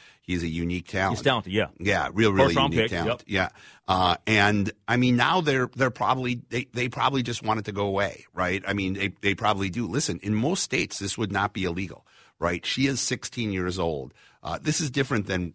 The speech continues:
Speaker 1: than the Wander Franco issues at,
Speaker 2: Okay.
Speaker 1: uh, in the M L B, where there's multiple allegations in his home country, and the, and the girls are substantially younger, I think twelve, thirteen years old.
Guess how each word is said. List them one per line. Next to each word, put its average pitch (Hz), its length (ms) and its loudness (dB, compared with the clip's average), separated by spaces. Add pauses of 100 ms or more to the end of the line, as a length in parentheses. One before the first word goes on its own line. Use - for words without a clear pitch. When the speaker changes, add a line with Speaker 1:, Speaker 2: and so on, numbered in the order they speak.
Speaker 1:
than 95 220 0
the 87 100 2
Wander 90 480 0
Franco 90 640 -2
issues 78 480 -6
at, 80 160 -6
Speaker 2:
Okay. 120 220 2
Speaker 1:
uh, 120 100 -4
in 95 180 -2
the 90 260 -2 (100)
M 92 160 0
L 80 140 -2
B, 92 220 -4
where 87 200 -2
there's 90 260 -2
multiple 110 460 -2
allegations 82 720 -2 (400)
in 123 360 4
his 110 320 0
home 92 300 0
country, 87 560 -4
and 90 160 -4
the, 85 120 -6 (100)
and 87 200 -4
the 80 60 -6
girls 90 320 -2
are 82 80 -2
substantially 85 800 -8
younger, 69 400 -12
I 69 80 -12
think 78 220 -12
twelve, 78 240 -6
thirteen 78 400 -10
years 69 180 -10
old. 65 240 -12